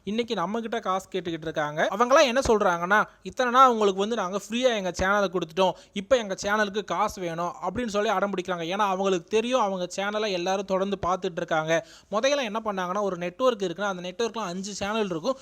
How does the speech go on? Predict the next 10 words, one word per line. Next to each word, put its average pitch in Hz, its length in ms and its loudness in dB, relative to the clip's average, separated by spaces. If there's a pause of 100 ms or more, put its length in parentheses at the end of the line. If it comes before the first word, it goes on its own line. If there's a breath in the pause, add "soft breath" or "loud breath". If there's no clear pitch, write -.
So, 240 180 0
அஞ்சு 226 220 -6
சேனலுக்குமே 277 460 -2
சேர்த்து 247 460 2
பத்தொன்பது 226 460 0
ரூபான்னு 240 160 2
சொல்லி 220 240 -2
முடிவு 214 300 -4
பண்ணி 202 180 -2
கொடுத்துருவாங்க. 190 540 0